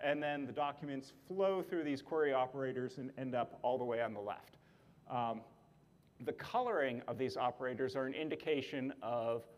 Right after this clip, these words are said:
approximately how expensive they are. There are several different, uh, thresholds. So if,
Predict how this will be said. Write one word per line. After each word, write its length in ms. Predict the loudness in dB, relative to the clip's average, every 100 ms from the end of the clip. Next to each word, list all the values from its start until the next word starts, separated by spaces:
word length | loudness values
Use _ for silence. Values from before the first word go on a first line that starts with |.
| -10
approximately 720 | -6 0 0 0 -6 -4 -2
how 220 | 0 0
expensive 500 | -2 -2 -2 -2 -8
they 100 | -4
are. 220 | -4 -4 -4
There 140 | -4
are 40 | -2
several 360 | 0 0 0
different, 400 | -2 -4 -4 -8 -10 -20 -20 -10
uh, 280 | -2 0 0 -4
thresholds. 680 | -6 -6 -4 -4 -2 -2 -6 -18 -20 -2
So 240 | 2 4
if, 160 | 4